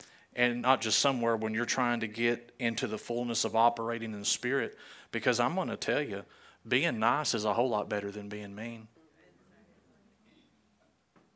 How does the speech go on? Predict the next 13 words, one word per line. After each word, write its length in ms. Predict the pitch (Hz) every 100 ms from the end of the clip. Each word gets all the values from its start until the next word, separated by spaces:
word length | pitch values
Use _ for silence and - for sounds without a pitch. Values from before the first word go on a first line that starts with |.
| _ _ _ _ _ -
Having 320 | - 135 135
peace 320 | 113 135 147
in 80 | 127
your 160 | 113 107
life 300 | 107 110 113
is 120 | 104
a 100 | 107
whole 200 | 101 117
lot 180 | 113 104
better 200 | 107 107
than 140 | 104
having 240 | 107 107 104
angst. 560 | 110 120 - - -